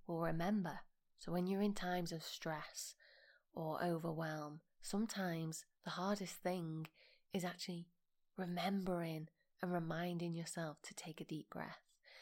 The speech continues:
So if we get that kind of muscle memory, we start to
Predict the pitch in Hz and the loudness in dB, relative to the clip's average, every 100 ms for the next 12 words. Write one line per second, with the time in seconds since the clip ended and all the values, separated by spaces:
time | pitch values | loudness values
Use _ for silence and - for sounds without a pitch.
0 | - - - _ - 180 170 170 - 196 | -20 -20 -20 _ -2 0 0 -6 -4 0
1 | 208 220 196 - 185 - 180 165 160 185 | 0 0 -4 -6 -10 -8 -4 -2 0 -2
2 | - 180 170 160 156 156 156 156 190 - | 0 0 0 0 0 -2 -2 -2 -4 -10
3 | - - - - 175 165 160 156 - 180 | -14 -12 -10 -6 -2 0 0 -2 -4 -2
4 | 165 175 - 175 170 | -2 -4 -4 -2 -2